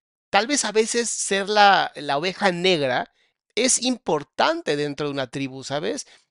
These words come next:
Porque eres la persona que les da esa vida nueva, que les trae nuevas energías al sistema.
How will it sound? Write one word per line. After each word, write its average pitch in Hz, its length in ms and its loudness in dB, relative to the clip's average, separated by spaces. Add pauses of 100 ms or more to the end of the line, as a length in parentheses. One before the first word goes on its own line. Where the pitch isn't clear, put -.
Porque - 220 -4
eres 262 100 0
la 285 80 0
persona 196 300 -6
que 214 120 -6
les 156 200 -4
da 180 100 2
esa 208 220 -2
vida 190 240 -4
nueva, 165 420 -2
que 139 140 -12
les 135 160 -8
trae 175 160 -2
nuevas 175 420 -2 (300)
energías 156 640 -2
al 135 100 -8
sistema. 131 640 -6